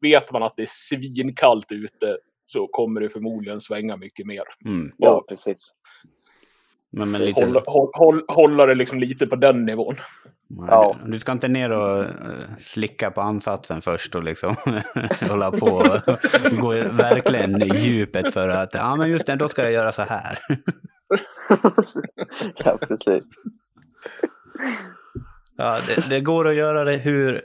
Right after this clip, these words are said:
Speaker 2: svårt för sig som helst eller invecklat, och det kan fungera eller så håller man det enkelt och det bara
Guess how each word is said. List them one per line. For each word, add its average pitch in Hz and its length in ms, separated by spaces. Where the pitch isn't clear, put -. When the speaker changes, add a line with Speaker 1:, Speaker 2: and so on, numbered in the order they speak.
Speaker 2:
svårt 120 420
för 107 240
sig 95 200
som 90 180
helst 120 360
eller 101 140
invecklat, 104 720
och 101 100
det 101 260
kan 113 240
fungera 98 520
eller 98 220
så 95 320
håller 95 280
man 95 160
det 95 80
enkelt 92 420
och 90 60
det 92 80
bara 90 300